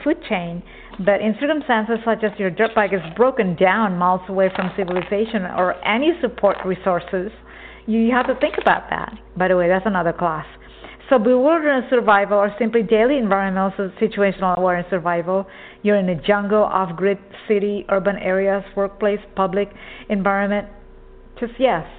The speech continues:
think for a moment. This is real. Everything has some kind of element of unsafe factors in any of this,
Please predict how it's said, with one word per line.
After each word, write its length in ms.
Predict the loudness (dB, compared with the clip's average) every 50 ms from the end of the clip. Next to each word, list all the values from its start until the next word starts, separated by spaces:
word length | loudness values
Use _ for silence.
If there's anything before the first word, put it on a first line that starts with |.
| -6 -4
think 180 | -2 -2 -2 -4 0
for 120 | 2 4 4
a 100 | 4 2
moment. 360 | 0 -2 -2 -4 -6 -10 -12 -18 -20 -20 -20 -20 -20 -20 -20 -20 -20 -20 -20 -20 -20 -20 -20 -20 -20 -6 0
This 160 | 2 2 2
is 220 | 2 0 -2 0
real. 320 | 2 4 4 4 4 2 0 -4 -12 -18 -20 -20 -20 -20 -20 -20 -20 -20 -20 -20 -20 -20 -20 -20 -20 -20 -20 -20 -20 -20 -20 -20 -4 0
Everything 840 | 2 2 4 4 4 2 2 2 0 -2 -2 -2 0 -2 -4 -4 -2
has 360 | -2 -2 -2 0 0 0 -2 -4 -6 -14 -20 -20 -20 -20 -20 -2 0
some 200 | 0 0 0 0
kind 180 | 0 0 0
of 60 | 0 -4 -2 0
element 480 | 0 2 4 2 2 0 -4 -8 -10 -16 -6 -4
of 240 | -2 0 0 -2 -4 -6 -6 -4
unsafe 520 | -2 -2 -2 -4 -6 -6 -6 -6 -6 -6 -12 -16 -18 -18 -20 -20 -20 -20 -20 -20 -20 -20 -20 -20 -20 -20 -20 -20 -20 -20 -20 -20 -20 -20 -20 -20 -20 -20 -20 -20 -20 -16 -6
factors 440 | -6 -6 -6 -4 -6 -8 -8 -8 -12 -16 -20 -20 -20 -20 -20 -20 -20 -20 -20 -20 -18 -8 -6
in 120 | -6 -6
any 380 | -4 -4 -4 -4 -2 -2 -2 -2
of 160 | -2 -4 -4
this, 140 | -6 -6